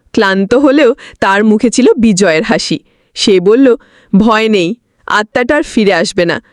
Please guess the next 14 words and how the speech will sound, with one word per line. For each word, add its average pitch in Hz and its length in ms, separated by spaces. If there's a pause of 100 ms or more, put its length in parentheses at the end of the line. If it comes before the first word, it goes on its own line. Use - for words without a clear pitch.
(220)
তবে 175 180
সাবধান, 208 540 (260)
ওই 190 160
পুরনো 202 380
বটগাছের 185 520
কাছে 220 420 (180)
আর 170 260
কেউ 196 180
যাবে 175 280
না, 165 180 (260)
সেখানে 185 380
যন্ত্রণার 190 720
ইতিহাস 180 420
আছে।" 170 280